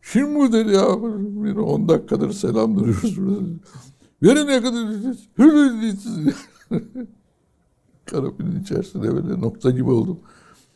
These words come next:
Hava Kuvvetleri'nde bu hikaye senelerce anlatıldı.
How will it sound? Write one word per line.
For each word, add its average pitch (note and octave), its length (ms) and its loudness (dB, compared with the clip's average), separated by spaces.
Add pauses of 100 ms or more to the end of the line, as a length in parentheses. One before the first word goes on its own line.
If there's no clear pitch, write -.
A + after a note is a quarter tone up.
(880)
Hava D#3 320 2
Kuvvetleri'nde G#2 600 0
bu C3+ 100 0
hikaye G#2 480 2
senelerce G#2+ 1040 0
anlatıldı. D#2+ 800 -8